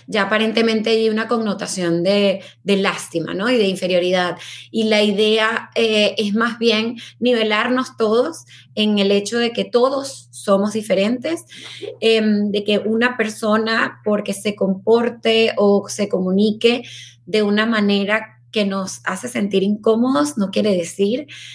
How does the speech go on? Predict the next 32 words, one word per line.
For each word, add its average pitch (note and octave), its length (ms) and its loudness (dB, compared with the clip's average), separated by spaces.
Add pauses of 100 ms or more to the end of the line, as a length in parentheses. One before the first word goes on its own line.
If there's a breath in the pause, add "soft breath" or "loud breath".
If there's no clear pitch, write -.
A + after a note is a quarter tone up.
(160 loud breath)
que G3+ 140 2
no G3 300 0
tenga, G3+ 920 2
eh, F#3 520 0
un G#3 180 2
valor, G3 640 0
algo G3 260 -4
que G#3 80 -6
aportar F#3+ 440 -4
a A3+ 40 0
la A#3+ 100 -2
sociedad, G#3 580 -2 (600 loud breath)
em, G3+ 560 0 (140)
y A3+ 160 -4
que G#3+ 140 0
no G#3 240 0
sea G#3 240 0
digna G#3+ 360 2
de, F#3+ 440 0
de, E3+ 420 0
de F#3+ 140 0
respeto, G#3 640 -2
¿no? C4 160 2
Y C4 120 2
de, F3 360 -2
y G3+ 140 0
de F#3 140 2
que F3+ 320 0 (280 loud breath)
se - 440 -2
potencien G#3 800 2
sus, G#3 680 2
em, F3 600 0